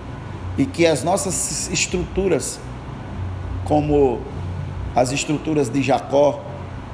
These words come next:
que não foram bem administradas ou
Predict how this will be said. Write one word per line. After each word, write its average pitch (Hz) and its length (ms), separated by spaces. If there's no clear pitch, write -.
que 135 420
não 151 260
foram 143 520
bem 175 200
administradas 139 1040
ou 127 340